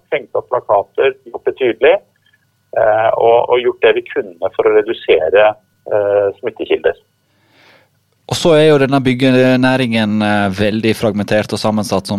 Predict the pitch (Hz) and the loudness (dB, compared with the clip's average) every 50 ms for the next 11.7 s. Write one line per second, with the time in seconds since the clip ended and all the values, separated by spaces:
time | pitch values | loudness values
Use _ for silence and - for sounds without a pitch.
0 | 98 98 92 95 98 98 95 - - - - - 92 87 87 87 90 90 82 82 | -2 0 0 0 0 0 -2 -6 -12 -12 -8 -4 -4 -2 -2 -2 -2 -4 -4 -6
1 | - - - - 87 - - - 113 110 101 95 - 123 131 139 135 - - - | -10 -12 -12 -14 -14 -16 -10 -6 -4 -4 -4 -2 0 0 2 2 0 -2 -8 -14
2 | - - - - - _ - 120 120 131 127 123 - _ - 123 120 120 117 113 | -16 -16 -16 -18 -18 _ -2 0 0 2 2 0 -2 _ -4 -2 0 2 2 2
3 | 113 113 110 - 120 117 117 123 123 123 123 123 123 123 117 104 110 104 104 104 | 2 0 0 0 2 2 2 2 2 4 2 2 2 0 -2 -2 0 0 0 0
4 | 107 107 104 92 104 107 110 107 107 107 110 107 104 107 104 104 104 104 101 98 | 0 0 0 -2 -2 -2 0 0 0 2 2 0 0 0 0 0 -2 -2 -2 -4
5 | 110 113 123 120 117 107 107 104 104 92 110 104 - 107 107 107 110 104 104 104 | -4 -4 0 0 2 2 2 0 0 -2 -4 -4 -4 -4 -4 -2 -2 -2 -2 0
6 | 101 104 101 101 101 98 98 101 101 101 101 92 92 113 113 110 107 110 113 110 | 0 0 0 0 0 0 0 -2 -2 -2 -2 -2 -2 0 0 2 2 2 2 0
7 | 113 107 117 113 104 107 104 104 107 113 110 104 104 113 104 104 104 104 - - | 0 0 -2 -2 0 0 0 2 2 2 0 0 0 2 2 2 0 0 -2 -4
8 | 127 120 104 - - 151 143 160 160 151 - - - - 139 131 127 120 101 101 | -4 -4 -2 0 0 2 2 2 0 -2 -4 -8 -2 0 2 2 2 2 0 -2
9 | 123 - - - - - - 135 135 143 151 151 151 147 135 131 131 120 123 117 | -4 -6 -10 -12 -6 0 2 2 2 2 2 2 2 2 2 0 0 0 -2 -2
10 | - - 143 143 147 139 143 - 120 110 110 113 123 131 127 127 123 117 120 117 | -2 0 2 2 2 2 0 0 2 2 2 2 2 0 2 2 2 2 0 0
11 | 117 120 127 131 127 120 107 101 - 90 87 78 - - | 2 2 2 4 4 2 0 0 0 -2 -2 -4 -8 -12